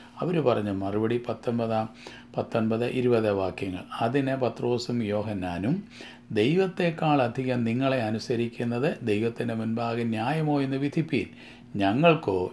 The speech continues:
ഞങ്ങൾ കണ്ടും കേട്ടുമിരിക്കുന്നത് പ്രസ്താവിക്കാതിരിപ്പാൻ കഴിയുന്നതല്ല" എന്നുത്തരം പറഞ്ഞു.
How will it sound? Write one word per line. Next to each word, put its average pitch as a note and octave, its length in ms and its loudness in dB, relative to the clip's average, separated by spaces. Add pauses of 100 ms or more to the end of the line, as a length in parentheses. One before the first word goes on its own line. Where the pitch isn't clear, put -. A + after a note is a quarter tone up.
(120)
ഞങ്ങൾ G2+ 320 0
കണ്ടും A#2 580 0 (100)
കേട്ടുമിരിക്കുന്നത് G2+ 1040 0 (360)
പ്രസ്താവിക്കാതിരിപ്പാൻ G#2+ 1200 2
കഴിയുന്നതല്ല" F#2+ 920 -4
എന്നുത്തരം F#2 520 -8
പറഞ്ഞു. F#2+ 360 -4